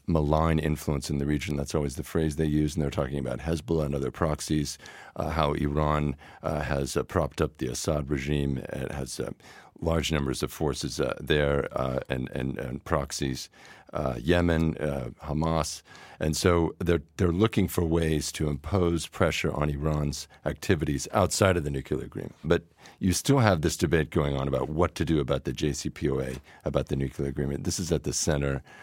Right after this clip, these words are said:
And, and what's interesting is that Cork-Cardin legislation that was passed was very much aimed at the previous administration, right? This was, this was Republicans mainly in Congress, but Cardin's a Democrat, of course,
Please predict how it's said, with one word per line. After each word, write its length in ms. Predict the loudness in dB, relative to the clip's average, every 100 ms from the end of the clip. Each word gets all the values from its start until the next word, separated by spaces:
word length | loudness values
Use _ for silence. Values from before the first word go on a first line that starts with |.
| -12 -4
And, 160 | -4 2
and 180 | 2 4
what's 160 | 4
interesting 400 | 2 2 2 4
is 140 | 2 4
that 200 | 2 2
Cork-Cardin 880 | 2 2 0 -6 0 4 4 4 4
legislation 760 | 4 2 2 2 2 0 -2
that 100 | -2
was 100 | -6
passed 500 | -4 -2 -2 -4 -10 -18 -20 -20 -6
was 160 | -2 2
very 200 | 4 6
much 240 | 6 4 2
aimed 300 | 4 4 4
at 180 | 2 2
the 80 | 2
previous 420 | 2 4 2 2
administration, 720 | 0 0 -2 -2 -4 -6 -6
right? 260 | -2 -2 0
This 180 | -2
was, 160 | -2 -6 -10 -20 -10
this 180 | -4 -2
was 140 | -2 0
Republicans 720 | 0 2 4 4 2 2 4
mainly 360 | 4 4 2
in 120 | 2
Congress, 400 | 0 -2 0 -4
but 120 | -6 -2
Cardin's 320 | 0 0 -2
a 40 |
Democrat, 440 | -4 -2 -2 -4 -4
of 80 | -4
course, 340 | -6 -6 -8